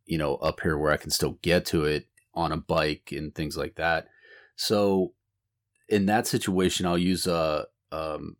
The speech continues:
a regular Vanguard tethered to the bag and take the light off, obviously. So I won't have the light, but I will have the, the gun tethered. I give up the light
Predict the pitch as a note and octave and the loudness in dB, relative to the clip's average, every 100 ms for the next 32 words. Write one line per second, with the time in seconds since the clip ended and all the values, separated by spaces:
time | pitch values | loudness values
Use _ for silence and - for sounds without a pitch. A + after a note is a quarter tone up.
0 | - E2 F2+ F#2+ E2 D#2+ F2+ E2+ D#2+ E2+ | -14 -4 0 0 0 0 0 2 2 2
1 | E2 D#2+ - _ _ _ - F#2 D#2+ D2 | 2 0 -4 _ _ _ 0 0 2 -2
2 | D2 - _ _ F2 D#2 D2+ D2+ D2+ - | -4 -12 _ _ -4 -4 -2 -2 0 -2
3 | - _ - _ _ - E2 D#2 D2+ C#2+ | -8 _ -20 _ _ -4 0 0 -2 -4
4 | - _ - E2+ D#2+ D2+ D#2 D#2 B1+ B1+ | -10 _ -2 -2 -2 0 2 2 2 0
5 | - C#2 C2+ C2 - - - _ - - | 0 0 -2 -2 -4 -6 -8 _ -8 -2
6 | D2 D#2 D#2 - F2+ D#2+ D2 D#2+ F2 E2+ | -2 0 -4 0 0 0 -4 0 2 2
7 | D2 - _ - _ - D2 D2+ E2 D#2+ | 0 -6 _ -20 _ -2 0 2 2 2
8 | E2 D2 - D#2 C#2+ D#2 - _ _ - | 2 0 0 0 0 -2 -8 _ _ -8
9 | D#2+ E2+ D2+ - F2 D#2 C#2+ C#2+ - - | -2 0 -2 0 0 2 0 -2 -8 -20
10 | - _ - G2 G#2 A#2+ G2 G#2 - F2 | -20 _ 0 0 2 -2 0 0 0 -2
11 | D#2+ D#2+ F#2 G#2+ A#2+ | 2 2 4 2 0